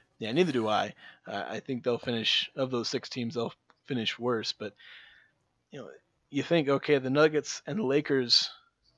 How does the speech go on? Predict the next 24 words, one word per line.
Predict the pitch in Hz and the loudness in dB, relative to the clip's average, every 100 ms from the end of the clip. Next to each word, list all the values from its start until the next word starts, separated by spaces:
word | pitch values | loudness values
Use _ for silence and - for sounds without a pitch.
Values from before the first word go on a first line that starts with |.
| - | -6
make | 135 | -4
the | 131 | 2
playoffs. | 143 127 123 | 4 4 4
And | 135 | 4
I | 214 | 4
agree | 180 214 | 4 0
the | 143 | 4
Nuggets | 135 180 147 - | 4 4 2 -2
have | 127 | 0
gotten | 147 139 117 | 0 0 0
better | 143 165 | 0 0
this | 123 120 | -4 -6
season. | - 123 117 113 | -4 -6 -6 -6
It's | 104 | -4
just, | - 127 - | -4 -6 -8
it's | - | 2
always | 151 147 | 4 4
tricky | - 151 135 | 0 -2 -2
to | - | -4
think, | 139 | -4
okay, | 127 139 127 | -4 -4 2
who | 151 165 | 4 4
gets | 139 - | 0 -4
displaced? | - 120 - 170 127 - - | -8 -10 0 0 0 -6 -14